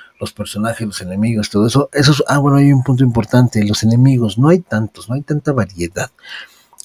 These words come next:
Tenemos, este, aproximadamente siete modelos de enemigos,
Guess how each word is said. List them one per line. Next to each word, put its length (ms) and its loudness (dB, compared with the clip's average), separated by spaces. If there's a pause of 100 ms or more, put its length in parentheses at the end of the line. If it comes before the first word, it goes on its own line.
Tenemos, 500 4
este, 320 -2
aproximadamente 960 -2
siete 560 -2
modelos 460 -2
de 140 -4
enemigos, 580 -6